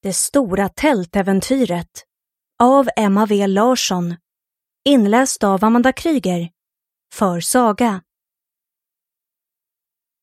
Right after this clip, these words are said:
Till Björn,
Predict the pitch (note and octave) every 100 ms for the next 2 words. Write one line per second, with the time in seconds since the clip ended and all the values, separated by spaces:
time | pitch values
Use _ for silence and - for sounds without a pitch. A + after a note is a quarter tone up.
0 | _ _ _ _ _ _ _ _ _ _
1 | _ _ _ _ _ _ _ _ _ _
2 | _ _ _ - A#3+ A3 F#3+ G#3+ B3 C4
3 | C4+